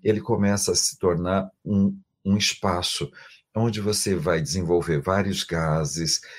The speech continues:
e esses gases, eles vão se tornando um fator muito, muito positivo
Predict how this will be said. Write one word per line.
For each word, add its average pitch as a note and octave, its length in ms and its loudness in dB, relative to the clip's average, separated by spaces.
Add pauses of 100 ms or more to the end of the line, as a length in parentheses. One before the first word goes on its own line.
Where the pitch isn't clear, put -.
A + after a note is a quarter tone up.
(140)
e F#2+ 80 0
esses A2 340 2
gases, F#2 560 0
eles E2 220 -2
vão F#2+ 160 0
se - 160 -2
tornando F#2+ 600 0 (420)
um A2+ 140 2
fator G2 580 0
muito, A#2 760 2 (760)
muito A#2+ 460 0
positivo A#2 1000 2